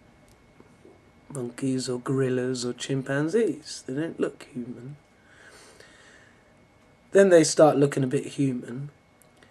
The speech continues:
But you still can't always trust the dating. I mean, that gets to about forty thousand years ago. They start looking a bit more human, but the first really human one is only about seven thousand years old.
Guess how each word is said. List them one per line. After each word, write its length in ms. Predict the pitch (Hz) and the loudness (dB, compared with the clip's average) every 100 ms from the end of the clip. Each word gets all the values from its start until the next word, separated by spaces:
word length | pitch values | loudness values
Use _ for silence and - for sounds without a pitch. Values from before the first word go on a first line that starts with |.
| _ _ _ _ _ _ _ _ _ _ _ _ _ - | _ _ _ _ _ _ _ _ _ _ _ _ _ -12
But 160 | 139 | -8
you 160 | 127 214 | -6 -6
still 260 | - 214 | 2 4
can't 400 | 208 185 170 143 - | 4 4 2 0 -4
always 380 | - 170 156 143 | 2 4 6 4
trust 380 | 143 - 151 - | 2 0 -2 -2
the 80 | 131 | -4
dating. 640 | 143 143 139 - 123 147 | 4 6 4 0 -4 -2
I 60 | 160 | 0
mean, 160 | 170 | 4
that 220 | 185 143 - | 4 4 2
gets 180 | - - | -2 0
to 100 | 143 | 0
about 280 | 143 139 | 2 0
forty 420 | - 147 139 139 135 | 0 2 2 2 -4
thousand 480 | 143 135 127 127 | -2 0 0 0
years 300 | 135 135 127 | 0 0 0
ago. 220 | 131 131 131 | -2 -2 2
They 120 | 143 | 0
start 360 | - 320 320 | 4 4 4
looking 240 | - 139 139 | 0 -2 -4
a 60 | |
bit 260 | 127 147 143 | 2 2 2
more 240 | 135 127 | -2 -4
human, 520 | - 151 135 127 120 127 | 0 0 2 -2 -6 -8
but 180 | 139 - - - - - _ | -10 -12 -20 -20 -20 -20 _
the 80 | 165 | -4
first 320 | 185 240 190 143 | 6 6 6 4
really 520 | 151 175 170 139 120 | 10 12 12 10 6
human 500 | 135 127 120 120 123 | 0 -4 -4 -8 -10
one 260 | - - - _ _ - - - _ _ _ _ _ _ - | -10 -16 -20 _ _ -20 -20 -20 _ _ _ _ _ _ -20
is 100 | - | -8
only 160 | 143 127 | -6 -4
about 240 | 123 123 | -4 -4
seven 320 | - 131 120 123 | -4 -4 -6 -8
thousand 440 | 123 123 120 123 | -6 -6 -6 -8
years 220 | 123 120 | -8 -8
old. 220 | 175 143 | -8 -10